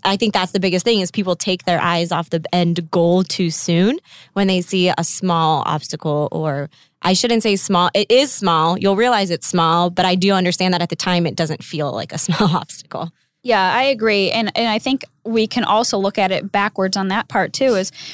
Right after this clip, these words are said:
Speaker 2: we have this big daunting goal. Let's just say, for example, the losing fifty pounds, as Erin had just mentioned.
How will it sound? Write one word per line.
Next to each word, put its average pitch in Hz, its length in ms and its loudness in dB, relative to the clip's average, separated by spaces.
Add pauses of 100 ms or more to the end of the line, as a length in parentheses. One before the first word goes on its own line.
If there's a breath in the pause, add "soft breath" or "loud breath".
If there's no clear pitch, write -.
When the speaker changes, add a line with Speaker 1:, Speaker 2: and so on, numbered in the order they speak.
(140 loud breath)
Speaker 2:
we 220 200 -2
have 226 220 0
this 220 120 2
big 220 260 -2
daunting 196 680 0
goal. 208 400 2
Let's 180 180 0
just 196 160 0
say, 185 320 2
for 180 220 -4
example, 185 400 -2
the 175 360 2
losing 190 360 2
fifty 196 260 -2
pounds, 180 320 -2
as 180 80 -6
Erin 170 240 0
had 165 100 -4
just 175 200 -2
mentioned. 180 400 -2